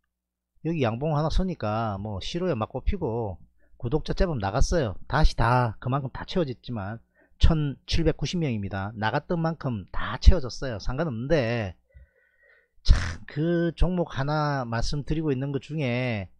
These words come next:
의견이, 하루 반대 의견이, 그러니까 의견과 반대되는 상황 나온다고 다 던지고 나갔던 분들, 아니면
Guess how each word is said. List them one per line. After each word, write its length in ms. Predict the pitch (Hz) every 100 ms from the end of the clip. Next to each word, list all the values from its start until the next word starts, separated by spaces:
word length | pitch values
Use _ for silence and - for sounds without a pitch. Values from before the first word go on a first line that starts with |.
| _ _ -
의견이, 640 | 120 123 120 160 160 156 -
하루 640 | - 135 160 190 190 185
반대 300 | - 104 131 165
의견이, 540 | 156 170 156 120 101
그러니까 280 | 127 117 - -
의견과 360 | 127 151 156
반대되는 560 | - - 123 151 160 156
상황 260 | - 131 143
나온다고 760 | 113 135 156 135 113 120 95 - _ _ _ _ -
다 140 | - -
던지고 300 | 196 185 147
나갔던 440 | 104 117 - 160
분들, 540 | 131 123 117 104 101 92
아니면 480 | 107 147 143 104